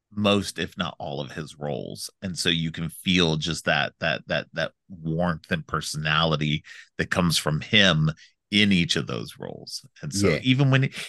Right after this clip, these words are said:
Speaker 1: even when he is a bastard, which you see in other movies,
Speaker 2: Mm.
Speaker 1: um, you know, the ones I named, he was actually good people, but, uh, you know,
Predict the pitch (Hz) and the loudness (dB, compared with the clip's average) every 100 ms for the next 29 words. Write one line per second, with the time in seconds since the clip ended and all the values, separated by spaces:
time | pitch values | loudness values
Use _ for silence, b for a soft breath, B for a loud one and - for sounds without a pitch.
0 | - 160 285 135 117 - 110 90 85 131 | 0 2 4 4 2 0 2 4 4 4
1 | 82 - 64 69 - 67 69 80 120 113 | 0 0 -2 -2 -6 -10 -10 -10 -8 -4
2 | - 117 78 71 67 71 80 71 65 - | -2 0 0 0 -2 -4 -4 -4 -6 -8
3 | B - 98 117 110 73 65 - 87 80 | B -2 4 6 6 4 0 -4 0 2
4 | 78 82 82 78 80 69 69 - 71 71 | 2 2 4 4 2 0 -4 -8 -6 -6
5 | 62 - 65 58 - 78 - 50 87 - | -6 -6 -6 -10 -8 -10 -8 -4 0 0
6 | - 82 160 _ _ _ _ _ _ _ | -4 -14 -14 _ _ _ _ _ _ _
7 | 98 78 71 - - 95 80 | 0 0 -2 -8 -4 0 0